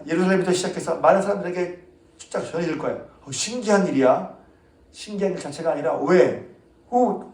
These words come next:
십자가에 죽으시고, 어, 다시 사신 주님, 그런 분이 없거든. 근데 그런 일이 왜 벌어졌대? 그분이 누구래?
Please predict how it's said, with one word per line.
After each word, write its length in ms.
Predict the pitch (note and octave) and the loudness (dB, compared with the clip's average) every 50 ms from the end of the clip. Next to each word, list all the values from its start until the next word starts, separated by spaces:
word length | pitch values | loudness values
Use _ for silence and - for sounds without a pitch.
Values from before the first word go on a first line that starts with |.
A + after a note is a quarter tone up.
| - - | -20 -20
십자가에 440 | - - - - A3 G3+ G3+ F#3 | -20 -14 -8 -4 -2 0 0 -2
죽으시고, 640 | - F3+ F3+ F3+ F3 F3+ F3+ E3+ - - - - - - | -2 -4 -6 -4 0 0 0 0 -2 -6 -10 -14 -12 -10
어, 460 | E3+ F3 F#3 - - - - - _ | -8 -8 -8 -8 -12 -18 -20 -20 _
다시 260 | - - D#3 D3 - | -10 -8 -8 -8 -6
사신 300 | - F3 E3 E3+ F3+ D3+ | -6 -6 -6 -6 -6 -8
주님, 240 | C#3 D3 D3+ C#3+ C3 | -10 -10 -12 -12 -12
그런 240 | - - F#3 G#3 G3 | -8 -4 -4 -2 -2
분이 140 | F#3+ G3+ F#3+ | 0 0 0
없거든. 580 | D#3+ - - - E3 D3+ D3+ E3 F#3 F#3 - - - - - _ _ _ _ _ - | 0 0 -2 -2 -2 -2 0 0 -2 -4 -6 -10 -18 -20 -20 _ _ _ _ _ -20
근데 200 | - A3 G3+ G3 | -14 -10 -8 -8
그런 200 | F#3 G3 F#3 F3+ | -6 -4 -4 -2
일이 100 | F3+ F3 | -2 -2
왜 140 | D#3+ E3+ | -2 -2
벌어졌대? 680 | F3 E3+ E3 E3 D#3 C#3 - E3+ E3+ - - - - - - - _ _ | -2 -2 -2 -2 -2 -2 -2 -2 -2 -2 -2 -4 -8 -16 -20 -20 _ _
그분이 280 | - - E3 E3 E3 D#3+ | -18 -14 -12 -10 -10 -10
누구래? 600 | C#3+ C#3+ D3+ E3 F3+ E3+ F3+ G#3 B3+ C#4+ - - | -10 -6 0 2 4 6 6 4 4 0 -4 -10